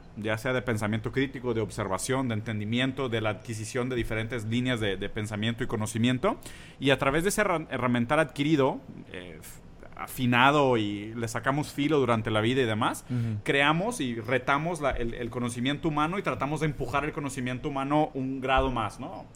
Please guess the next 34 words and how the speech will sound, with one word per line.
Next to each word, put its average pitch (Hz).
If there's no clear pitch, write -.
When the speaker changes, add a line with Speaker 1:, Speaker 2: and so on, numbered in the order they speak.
Speaker 1:
A, 131
a 135
donde 139
sea, 139
hacia 110
el 107
reto, 165
hacia 127
la 110
verdad, 131
hacia 117
la, 104
hacia 107
la, 101
hacia 107
el 101
debate, 147
pero, 139
o -
sea, 165
¿qué, -
qué 165
tanto 175
nos, 151
nos 131
podemos 147
acercar 135
a, 92
a 117
estas 127
verdades 139
objetivas 139
siendo 135
sujetos -